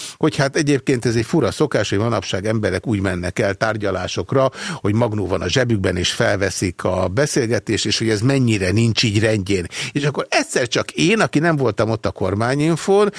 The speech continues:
és ha ott lettem volna, akkor nyilvánvalóan fontoskodásnak tekintették volna a kérdésemet, azt kérdeztem volna Gulyás Gergelytől, akivel szintén tegező viszonyban vagyok, hogy mondd, Gergő,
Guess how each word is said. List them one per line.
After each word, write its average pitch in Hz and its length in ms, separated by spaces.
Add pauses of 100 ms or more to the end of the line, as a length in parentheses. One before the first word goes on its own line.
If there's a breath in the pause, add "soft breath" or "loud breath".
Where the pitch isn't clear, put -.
(140 loud breath)
és - 120
ha 147 100
ott 180 200
lettem 120 400
volna, 135 260
akkor 110 160
nyilvánvalóan 101 640
fontoskodásnak 95 840
tekintették 98 800
volna 107 240
a 85 40
kérdésemet, 165 760 (280 loud breath)
azt - 220
kérdeztem 101 480
volna 101 260
Gulyás 98 400
Gergelytől, 147 540
akivel 127 320
szintén 139 400
tegező 95 400
viszonyban 98 440
vagyok, 170 220
hogy 147 140
mondd, 339 240
Gergő, 139 360